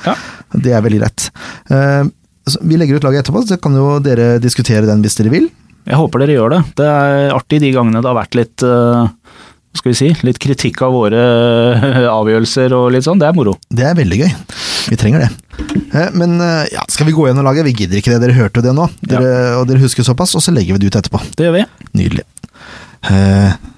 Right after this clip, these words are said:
Speaker 2: det gikk kjapt, egentlig. Det gikk overraskende kjapt.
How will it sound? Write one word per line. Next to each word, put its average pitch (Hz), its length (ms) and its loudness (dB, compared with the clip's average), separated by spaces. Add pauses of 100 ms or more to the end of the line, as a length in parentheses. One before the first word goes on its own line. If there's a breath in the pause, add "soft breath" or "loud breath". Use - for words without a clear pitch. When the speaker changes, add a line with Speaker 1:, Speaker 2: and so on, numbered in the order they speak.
(1160 loud breath)
Speaker 2:
det 95 160 0
gikk 151 140 -2
kjapt, - 320 -4
egentlig. - 280 -2
Det 143 120 2
gikk 175 120 -2
overraskende 131 560 2
kjapt. - 360 -6